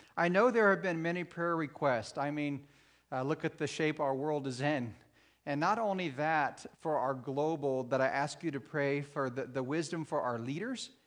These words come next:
as, as our nation, as our local leaders, for the leaders of our church, for the leaders of our conference. And I know that God, as we,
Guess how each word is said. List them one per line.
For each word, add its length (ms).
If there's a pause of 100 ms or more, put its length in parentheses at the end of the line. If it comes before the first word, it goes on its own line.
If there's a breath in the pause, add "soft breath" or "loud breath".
(260 soft breath)
as, 160
as 200
our 120
nation, 680 (280 soft breath)
as 140
our 140
local 460
leaders, 640 (260 loud breath)
for 120
the 100
leaders 340
of 140
our 100
church, 540
for 100
the 100
leaders 280
of 100
our 80
conference. 800 (340 soft breath)
And 140
I 160
know 300
that 240
God, 400
as 280
we, 220